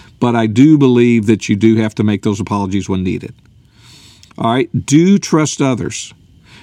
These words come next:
Now, think about the early eighties. There was a new leader in the U S S R. His name was Mikhail Gorbachev.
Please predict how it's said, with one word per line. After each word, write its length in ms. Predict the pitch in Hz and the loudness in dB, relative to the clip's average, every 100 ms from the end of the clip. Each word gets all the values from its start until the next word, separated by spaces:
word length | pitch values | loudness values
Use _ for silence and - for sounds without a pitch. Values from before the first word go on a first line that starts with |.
| _ | _
Now, 240 | 135 147 - | 0 0 0
think 220 | - 214 220 | 0 2 2
about 180 | 202 | 0
the 120 | 170 165 | 2 2
early 240 | 156 135 | 4 4
eighties. 440 | 139 104 80 - - - | 4 2 -4 -10 -14 0
There 140 | 135 | 2
was 100 | 123 | 4
a 60 | 120 | 4
new 180 | 131 190 | 4 6
leader 340 | 175 175 170 | 4 6 4
in 80 | 151 | 4
the 100 | 139 | 4
U 180 | 139 143 | 4 4
S 160 | 135 | 2
S 180 | 135 127 | -2 0
R. 360 | 120 113 113 113 | 0 0 0 0
His 220 | 107 101 | 0 2
name 200 | 123 127 | 0 0
was 140 | 113 | -2
Mikhail 500 | 120 110 139 139 143 | -2 -2 0 0 -2
Gorbachev. 800 | 135 127 127 113 104 101 80 - | -4 0 2 2 -2 -6 -8 -16